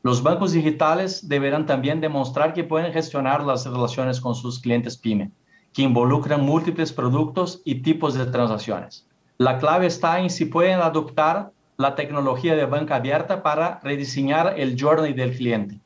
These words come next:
lo que implica tener una estrategia de apis, aplicaciones de frontend orientadas al cliente,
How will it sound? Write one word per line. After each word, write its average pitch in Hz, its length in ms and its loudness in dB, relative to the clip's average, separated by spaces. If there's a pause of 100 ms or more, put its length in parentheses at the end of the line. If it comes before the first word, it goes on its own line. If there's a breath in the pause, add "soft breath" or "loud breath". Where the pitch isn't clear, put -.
(360)
lo 120 140 2
que 131 80 -2
implica 151 400 0
tener 151 320 -2
una 151 140 -2
estrategia 143 540 0
de 131 120 0
apis, 160 640 0
aplicaciones 131 680 0
de 135 100 0
frontend 135 440 0
orientadas 135 800 0
al 123 160 0
cliente, 156 500 -2